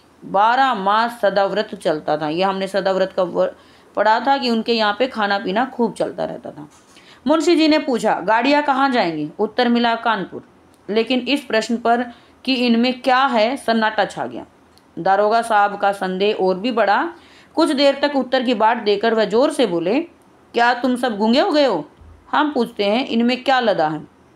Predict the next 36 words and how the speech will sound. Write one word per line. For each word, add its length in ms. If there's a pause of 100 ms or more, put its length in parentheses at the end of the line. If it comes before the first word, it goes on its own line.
(760)
जब 260
इस 160
बार 280
भी 140
कोई 180
उत्तर 240
ना 160
मिला 260
तो 140
उन्होंने 380
घोड़े 540 (400)
की 80
एक 320
गाड़ी 300
से 140
मिलाकर 560
बोरे 380
को 140
टटोला। 480 (1080)
भ्रम 260
दूर 200
हो 180
गया, 200
यह 260
नमक 340
के 100
ढेले 300
थे। 200 (500)
पंडित 520
अलोपीदीन 760 (440)
अपने 400
सजीले 640 (360)
र-, 200
अपने 320
सजीले 360
रथ 120